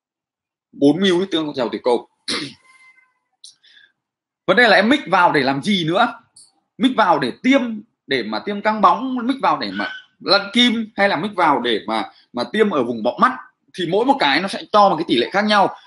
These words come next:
Nhưng mà cái nồng độ mà mix vào ấy, sau đó thì nó lại phụ thuộc vào H A của em là nồng độ bao nhiêu phần trăm. H A nó sẽ có H A hai phần trăm, H A pha ba phần trăm, H A, à, tám phần trăm. Thì khi mà cái câu hỏi này nó rất là khó, em, em có thể là comment lại câu hỏi,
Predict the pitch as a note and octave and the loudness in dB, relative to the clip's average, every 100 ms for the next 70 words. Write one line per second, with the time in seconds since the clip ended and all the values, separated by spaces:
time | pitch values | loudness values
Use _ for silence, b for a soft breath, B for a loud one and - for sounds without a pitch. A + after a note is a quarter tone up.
0 | B A3+ G#3+ F#3 E3 G3+ A#3+ F3 E3 F#3 | B -4 0 -2 -2 -2 -2 0 2 2
1 | - B2+ C3+ B2+ C3 C4+ - - D3+ D#3 | -2 -2 2 2 0 -4 -4 -2 2 4
2 | C#3 - - _ _ - C4 A3 A3 B3 | 4 2 -2 _ _ 0 2 4 2 2
3 | F#3+ A3 G3+ G3+ G3+ D3 C#3 C4+ - A3+ | 2 2 0 -2 -2 0 2 0 2 0
4 | A3+ E3+ C3+ G3 F3+ D3+ C#3 D3+ - A3 | 2 0 -2 -2 -2 -4 0 -2 2 2
5 | G#3+ A3 C#3 F#3 G#3+ - b b - A3 | 2 -2 -2 0 0 -4 b b -8 0
6 | A#3 G#3+ G3 A3+ F3+ F#3 A3+ G3+ G3 G#3+ | 2 2 0 -2 -2 -2 -2 -4 -2 0
7 | G#3 D3 D3+ F#3+ G#3+ G3 G3 G#3 G3+ - | 0 -2 -4 -4 -4 -4 -4 0 -2 0
8 | G3 F#3 C3+ E3+ F3 G#3 F3 F#3 F3 B | -2 -2 -6 -8 -8 -6 -2 -2 -4 B
9 | B - C3+ B2 - C#3 G#3 D#3 - F#3+ | B -4 -2 0 0 -2 -2 -2 0 -2
10 | - _ _ _ A3+ F3+ A#3+ F#3 E3+ A3 | -6 _ _ _ -6 -4 -4 -4 0 2
11 | G3+ C3+ C#3 B2 C3 D#3 C#3+ F#3+ C4 F#3 | 4 4 4 2 0 -2 -4 -2 -2 0
12 | D3 - - D3+ G#3+ - E3 F3+ - F3 | -4 -4 -2 2 2 0 -10 -10 -10 -8
13 | F#3 A#2+ A2+ E3+ F3+ F3 E3+ - D#3+ D#3+ | -6 -6 -6 -6 -6 -6 -6 -6 -6 -2
14 | G#2+ | -2